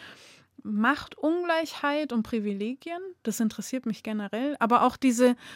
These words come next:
Graustufen in Menschen, also diese Ambivalenz, über die zu erzählen.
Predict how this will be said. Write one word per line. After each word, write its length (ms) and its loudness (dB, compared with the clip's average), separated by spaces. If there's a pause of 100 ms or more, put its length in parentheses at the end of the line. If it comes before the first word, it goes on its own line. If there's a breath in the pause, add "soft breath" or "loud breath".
(120)
Graustufen 720 4
in 120 -2
Menschen, 580 -4 (200)
also 280 0
diese 280 0
Ambivalenz, 880 0
über 220 0
die 120 -2
zu 140 -8
erzählen. 480 -8